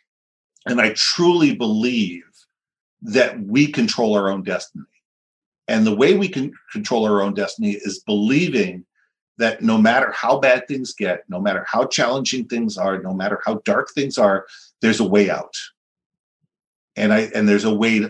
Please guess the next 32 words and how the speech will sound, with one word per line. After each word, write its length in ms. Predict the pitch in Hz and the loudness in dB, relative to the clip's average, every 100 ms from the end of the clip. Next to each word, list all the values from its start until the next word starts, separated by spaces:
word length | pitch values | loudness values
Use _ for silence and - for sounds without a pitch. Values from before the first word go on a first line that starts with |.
| _ | _
to, 200 | - 113 | -4 -4
to 140 | - 107 | -2 0
move 360 | 107 120 107 | 4 2 2
beyond. 400 | 113 101 92 82 - - - _ _ _ _ _ _ - | 2 2 2 -2 -8 -20 -20 _ _ _ _ _ _ -2
And 140 | 107 | 2
I 80 | 107 | 2
think 240 | - 117 107 | 2 -2 0
that 200 | 107 - | -6 2
those 340 | 117 135 135 | 4 4 2
are 60 | 135 | -2
the 120 | 107 | -4
people 440 | - 117 107 110 | -4 -4 -2 -2
that 180 | 101 107 | -2 -4
will 220 | 98 101 | -4 -4
always, 380 | - 113 117 120 | 2 4 4 -2
the 80 | - | -2
ones 220 | 101 120 | 0 0
that 120 | 139 | 0
are 100 | 120 | -2
adaptable 640 | 113 104 117 120 - 107 113 | -2 0 0 0 -2 -6 -2
and 100 | 107 | -2
the 40 | |
ones 240 | 95 107 | 0 0
that 100 | 104 | -2
are 40 | 104 | -4
resilient 580 | 104 95 113 113 104 104 _ _ _ | -2 -2 -2 0 -2 -2 _ _ _
and 120 | 110 | 4
the 60 | 107 | 6
ones 180 | 104 | 4
that 80 | 107 | 2
are 20 | |
creative, 580 | 104 - 104 107 143 160 | -8 -2 0 2 0 -6